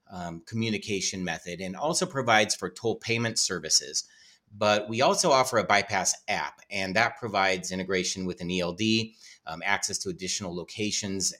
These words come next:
and also, uh, safety, um, alert messages.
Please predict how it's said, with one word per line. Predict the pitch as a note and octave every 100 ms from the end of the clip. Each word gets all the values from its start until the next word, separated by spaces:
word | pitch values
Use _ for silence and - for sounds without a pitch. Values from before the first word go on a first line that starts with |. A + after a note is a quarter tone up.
| -
and | F2 E2+ E2
also, | F2 F2+ - F#2 E2+ D#2+ -
uh, | E2+ D#2+ D#2+ - - -
safety, | - A2+ G#2 - G2 F#2+
um, | F#2 F2
alert | G2 A2+ A2+
messages. | F#2 - - - - -